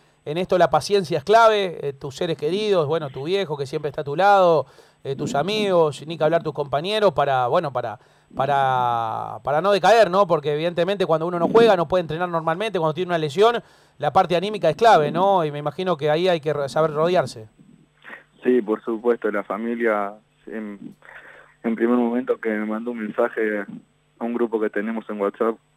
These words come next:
Speaker 2: todos se preocuparon mucho, y ta, como, como siempre lo hicieron, y bueno, ta, eh, los compañeros, la verdad que no me pudo haber tocado mejores compañeros que los que tengo,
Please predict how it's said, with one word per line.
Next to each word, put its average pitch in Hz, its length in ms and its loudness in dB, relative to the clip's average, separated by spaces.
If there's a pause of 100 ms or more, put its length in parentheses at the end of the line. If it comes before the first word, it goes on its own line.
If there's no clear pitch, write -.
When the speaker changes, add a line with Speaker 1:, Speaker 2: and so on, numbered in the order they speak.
(320)
Speaker 2:
todos 110 200 0
se 107 80 -8
preocuparon 104 540 -4
mucho, 113 400 -6
y 95 60 -10
ta, 95 180 -8
como, 98 560 -12 (560)
como 110 280 -8
siempre 120 280 -2
lo 110 80 -8
hicieron, 120 460 0
y 104 40 -8
bueno, 101 320 -8
ta, 101 200 -6 (180)
eh, 101 240 -12
los - 140 -12
compañeros, 107 840 -4 (640)
la 107 80 -6
verdad 104 320 -4
que 113 160 -6
no 113 100 -8
me 113 140 -6
pudo 110 240 -4
haber 107 200 -2
tocado 107 340 -6
mejores 104 360 -10
compañeros 101 460 -10
que 98 80 -12
los 98 140 -10
que 98 80 -12
tengo, 120 440 -6